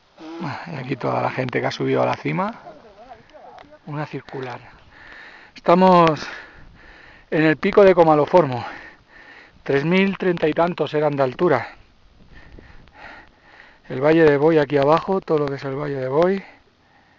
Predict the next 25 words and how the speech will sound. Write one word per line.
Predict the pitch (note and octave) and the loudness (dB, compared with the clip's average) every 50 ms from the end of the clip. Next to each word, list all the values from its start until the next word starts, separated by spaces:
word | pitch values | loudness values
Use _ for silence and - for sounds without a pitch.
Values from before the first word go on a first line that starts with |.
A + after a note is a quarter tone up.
| _ _ _ _ _ _ _ _ - - - - - - - - - _ _ _ - - - C6+ - - - - _ _ _ _ _ _ _ _ _ _ - - - - - - - - - - - - - _ _ - - | _ _ _ _ _ _ _ _ -20 -20 -20 -20 -20 -20 -20 -20 -20 _ _ _ -20 -20 -20 -20 -20 -20 -20 -20 _ _ _ _ _ _ _ _ _ _ -20 -20 -20 -20 -20 -20 -20 -20 -20 -20 -20 -20 -20 _ _ -18 -12
Enfrente | - C3+ B2+ A#2+ C#3+ E3 E3 D#3+ - D#3+ D3+ D3+ D3 C#3+ C#3 | -12 -10 -6 -2 -2 -2 -2 2 6 8 8 10 8 8 6
la | C#3 C#3 | 4 2
Punta | C#3 - F3+ F3 E3 - D3 C#3+ | 0 0 -2 -2 0 2 4 4
Alta, | D3 E3 D#3 - F#3+ F3 | 4 4 2 0 -2 0
que | D#3 C#3 | -2 -2
tiene | C#3 D3 D3+ D3+ D3 C#3+ | -2 -2 -2 0 -2 -2
tres | C3 - C#3+ C3+ - | -4 -4 -6 -6 -6
mil | C#3 D#3 D3+ - | -6 -8 -6 -6
catorce. | C#3 C3+ - D#3+ E3+ E3 - - F#3+ G3+ G3+ G3 - - - - - - - _ _ _ - - - - - - - - - - - - _ _ _ _ _ _ _ _ | -6 -4 -2 -4 -4 -4 -6 -6 -4 -4 -4 -6 -8 -14 -20 -20 -20 -20 -20 _ _ _ -20 -20 -20 -20 -20 -20 -20 -20 -20 -20 -20 -20 _ _ _ _ _ _ _ _
Toda | - - D3+ D3 D3 D3 | 0 2 4 6 6 4
la | C#3 C3+ | 2 2
parte | - C#3+ C#3+ C#3+ - - C#3+ | 2 2 2 2 2 0 0
de | C#3 C#3 C#3 | 2 2 0
los | C#3 C3+ - - | -2 -4 -4 -6
picos | - D#3 C#3+ - D3+ C#3 | -6 -6 -4 -4 -4 -2
de | C3+ C3+ | -2 -2
Andorra. | C3 C3+ C#3 D3+ E3 E3 D#3+ F#3 F#3+ G3+ G#3 G3 - - - - - - - - - _ _ _ _ _ _ _ _ _ _ - - - _ _ - - - - _ _ _ - - - - - - - - - - - - _ _ _ _ _ _ _ _ - - - - - - - - - - - - _ _ _ _ _ _ _ _ _ _ _ _ _ _ _ _ - - | -4 -2 0 2 2 2 2 2 2 2 2 0 -4 -10 -12 -16 -16 -20 -20 -20 -20 _ _ _ _ _ _ _ _ _ _ -20 -20 -20 _ _ -20 -20 -20 -20 _ _ _ -20 -18 -16 -16 -14 -16 -16 -18 -20 -20 -20 -20 _ _ _ _ _ _ _ _ -20 -20 -20 -18 -18 -18 -20 -20 -20 -20 -20 -20 _ _ _ _ _ _ _ _ _ _ _ _ _ _ _ _ -16 -12
Ahí | C3 C#3 D3 | -10 -8 -6
tenemos | D3 D3 D3+ D3+ D3 D3 C#3+ | -6 -4 -4 -2 -2 0 0
la | C#3 C#3 | -2 -2
pica | C3+ - D#3 D3+ - D3 | -2 -2 -2 -2 -2 -4
de | C#3+ C3+ | -4 -6
Stats | B2 - - D3+ D#3 D#3 - - | -8 -4 2 2 2 2 2 -4
al | C#3 C3 | -6 -6
fondo. | - - D#3 D#3+ F3 F3 F#3+ G3 G#3 G3+ | -4 -4 -4 -4 -2 0 0 0 0 -2